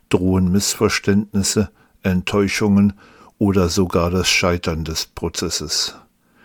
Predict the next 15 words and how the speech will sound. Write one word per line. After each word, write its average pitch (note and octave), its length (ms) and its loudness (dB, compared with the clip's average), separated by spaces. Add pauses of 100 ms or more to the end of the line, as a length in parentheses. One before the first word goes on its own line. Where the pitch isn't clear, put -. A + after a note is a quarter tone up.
(480)
Als - 260 -2
Teil B2 340 4
einer F#2+ 300 2
solchen G2 500 0
Verständigung G2 840 0
ist - 280 -8
daher E2+ 340 0
angezeigt, G2+ 760 -2 (460)
zentrale G2+ 680 0
Begriffe G2+ 600 -2
und F2+ 300 -2
deren F2+ 360 0
Bedeutung F#2+ 640 0
zu - 200 -4
klären. E2 640 -6